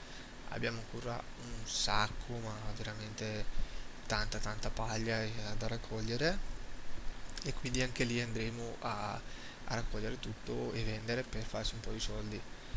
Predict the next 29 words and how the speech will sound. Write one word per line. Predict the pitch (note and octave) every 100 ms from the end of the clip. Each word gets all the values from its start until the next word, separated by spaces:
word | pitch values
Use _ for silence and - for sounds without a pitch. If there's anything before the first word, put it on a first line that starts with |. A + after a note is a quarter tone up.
| - - - - -
Una | B2 A#2+
volta, | B2 B2+ - B2+ B2 - - - -
scusate, | - A#2+ A2+ A2
mi | A2+
è |
vibrato | A2 A2 A2+
il | A2+
telefono, | C3 A#2 A2+ C#3+ F3+ - - - - - -
una | B2+ B2+
volta, | B2 B2+ B2+ - B2+ B2 A#2
mm, | A2+ - A2+ A2+ - - - - - - B2
venduta | A#2 A2+ A#2+ A#2+ A2+
questa, | A2 A2 - - G2+ G2+ - - - - -
questa | - -
paglia, | G#2+ G#2+ A2 G#2+
questi | G#2+ G#2+
soldi, | C3+ C3 B2 C3 E3+ G#3 - - - -
abbiamo | B2 A#2 A#2
già |
comprato | A#2 A2 A2+ A2+
l'autocaricante | A2+ A2+ - A#2 - A2+ A2 A2+ D#3 -
e | B2+ A#2
probabilmente | - A#2+ B2+ G2 -
poi | - A#2
andremo | B2 A2+ A#2
a |
comprarci | B2 A2+ A2+ - C3 B2+
una | A2+
bella | A2+ G#2+ B2+ B2+ A2